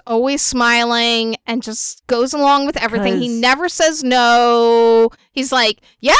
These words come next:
Speaker 1: I'll do this. No problem. I've never tested my suit. Oh, I'm also just laying in my thing of water, just having a, just having a time,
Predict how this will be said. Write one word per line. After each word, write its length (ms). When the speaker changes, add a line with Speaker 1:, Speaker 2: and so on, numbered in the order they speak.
Speaker 1:
I'll 220
do 240
this. 280
No 320
problem. 640
I've 120
never 120
tested 360
my 120
suit. 420
Oh, 300
I'm 160
also 240
just 200
laying 380
in 60
my 140
thing 220
of 100
water, 400
just 280
having 460
a, 80
just 220
having 340
a 80
time, 440